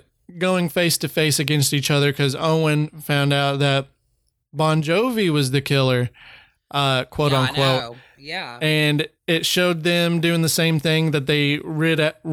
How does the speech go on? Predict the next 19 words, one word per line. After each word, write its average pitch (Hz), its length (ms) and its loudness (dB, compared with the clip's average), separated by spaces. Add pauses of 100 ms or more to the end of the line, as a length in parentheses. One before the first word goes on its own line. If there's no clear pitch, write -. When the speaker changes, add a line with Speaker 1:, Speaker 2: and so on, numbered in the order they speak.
(720)
Speaker 1:
wrote 160 420 -2 (540)
down. 151 400 0
Uh, 143 280 0 (200)
what 147 140 0
the 139 80 0
fuck? 135 340 0 (340)
Uh, 139 320 2
the 156 180 -2
things 196 360 0
that 165 160 -2
they 165 160 2
were 170 120 2
explaining 143 520 0
was 135 160 0
going, 160 480 0 (800)
"I 147 180 0
cannot 139 440 0
fucking 135 240 2
talk." 127 340 0